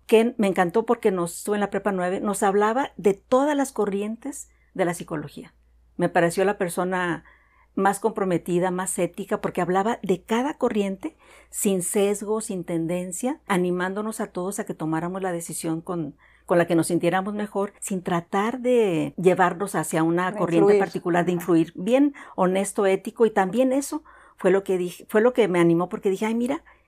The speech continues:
Speaker 1: él qué, qué buena persona es, y es psicólogo, claro que la psicología es lo mío".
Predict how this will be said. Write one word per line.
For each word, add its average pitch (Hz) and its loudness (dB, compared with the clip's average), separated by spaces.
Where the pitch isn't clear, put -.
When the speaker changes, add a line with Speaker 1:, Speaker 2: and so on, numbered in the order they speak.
Speaker 1:
él 220 0
qué, 220 2
qué 226 8
buena 226 2
persona 190 -2
es, 214 -6
y 175 2
es 170 2
psicólogo, 170 -2
claro 180 0
que - -8
la 151 -4
psicología 151 -8
es 170 2
lo 175 0
mío". - -4